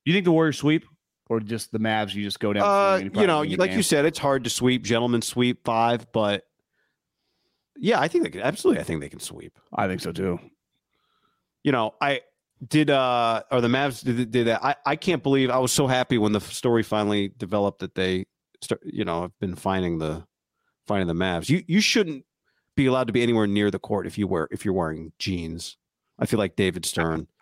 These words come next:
Speaker 1: I, I, are you
Speaker 2: I
Speaker 1: serious? Like, is it really that big a deal that they're, that
Speaker 2: Well,
Speaker 1: their
Speaker 2: yeah, I
Speaker 1: bench is
Speaker 2: just,
Speaker 1: going
Speaker 2: I
Speaker 1: nuts?
Speaker 2: just, no, no, not they're going nuts. I just think it's crazy that a guy who's not, who's should be on the end of your bench stands in front of your coach. Like, he should be on the end of the bench. That's the end of the bench where you're hurt. You stand at the end of the bench.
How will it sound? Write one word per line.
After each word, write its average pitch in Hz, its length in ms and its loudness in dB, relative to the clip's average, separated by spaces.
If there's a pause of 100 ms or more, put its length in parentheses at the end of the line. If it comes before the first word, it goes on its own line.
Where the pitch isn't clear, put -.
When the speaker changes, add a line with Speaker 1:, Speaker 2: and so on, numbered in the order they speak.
(100)
Speaker 1:
I, 170 140 -2
I, 92 220 -6
are 147 100 -2
you 190 100 4
Speaker 2:
I - 40 2
Speaker 1:
serious? 113 360 0
Like, 120 140 0
is 131 240 2
it 135 60 2
really 131 220 4
that 104 120 2
big 98 160 -2
a - 20 -6
deal 80 380 -6
that 120 120 -4
they're, 104 220 -2
that - 80 -6
Speaker 2:
Well, 120 120 2
Speaker 1:
their 254 100 4
Speaker 2:
yeah, 285 160 4
I 208 40 2
Speaker 1:
bench 247 120 -2
is 240 80 0
Speaker 2:
just, 101 80 -2
Speaker 1:
going 104 140 2
Speaker 2:
I 196 80 2
Speaker 1:
nuts? 110 80 0
Speaker 2:
just, 214 160 -6 (540)
no, 320 180 4
no, 302 100 4
not 254 180 0
they're 330 120 0
going 208 180 4
nuts. 220 260 0
I 170 160 2
just 196 160 -4
think 170 160 2
it's - 100 -2
crazy 156 400 2
that 120 120 2
a 120 40 0
guy 131 260 2
who's 110 260 -2
not, 123 260 0 (120)
who's 123 220 -2 (120)
should 139 160 0
be 135 80 2
on 117 80 2
the 110 100 0
end 123 140 2
of 127 40 2
your 110 120 2
bench 120 260 0
stands 104 300 -2
in 92 80 -8
front 117 220 -2
of 92 40 -4
your 78 100 -6
coach. - 540 -6 (100)
Like, 107 140 -2
he 131 80 4
should 117 140 2
be 113 100 2
on 104 100 2
the 90 120 -2
end 104 160 2
of 82 60 -4
the 82 60 -4
bench. 107 420 -4
That's 104 180 -8
the 95 140 -8
end 104 120 0
of 90 60 -8
the 87 80 -6
bench 92 320 -6
where 87 100 -8
you're 82 120 -8
hurt. 117 240 -4 (120)
You 95 120 -12
stand 92 280 -6
at 80 60 -14
the 92 100 -12
end 92 100 -2
of 82 60 -2
the 82 60 -14
bench. 104 340 -6